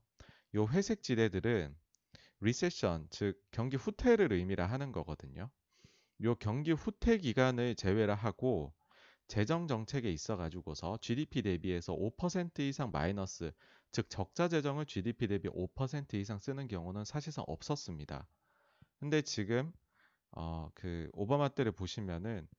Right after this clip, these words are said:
이천구 년에 구점칠칠 프로, 이천십 년에 마이너스 팔점육 프로, 이천십일 년에도 마이너스 팔점삼 프로, 십이 년, 십삼 년,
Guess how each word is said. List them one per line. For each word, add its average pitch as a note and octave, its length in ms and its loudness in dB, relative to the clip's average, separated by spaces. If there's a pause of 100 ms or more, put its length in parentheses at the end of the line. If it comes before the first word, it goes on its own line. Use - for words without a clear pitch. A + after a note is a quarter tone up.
(160)
이천구 C3 420 -2
년에 B2+ 280 0
구점칠칠 C3 800 -4
프로, A2+ 420 -4 (460)
이천십 C3+ 460 -2
년에 D3 420 2
마이너스 A2+ 800 0
팔점육 E3+ 560 -2
프로, C#2+ 300 -10 (600)
이천십일 D#3+ 640 2
년에도 C3+ 340 2
마이너스 F2 460 0
팔점삼 B2+ 640 -4
프로, A#2+ 300 -2 (640)
십이 E3 380 -4
년, G2 240 0
십삼 E3 540 -4
년, D2+ 200 -2